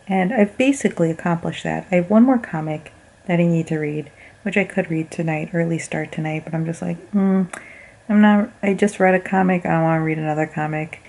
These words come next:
And I'm like, "What if I just started Anna Karenina tonight?"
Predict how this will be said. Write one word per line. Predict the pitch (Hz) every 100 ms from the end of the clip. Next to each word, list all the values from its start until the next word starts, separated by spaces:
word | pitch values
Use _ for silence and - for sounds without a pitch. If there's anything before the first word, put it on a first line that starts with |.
| - -
And | 180
I'm | 175
like, | 175 175 - - _ _ _ -
"What | 208 202
if | 220
I | 233
just | 220 214
started | 214 214 202
Anna | 185 180
Karenina | 185 - 185 196 202 185
tonight?" | 196 208 208 175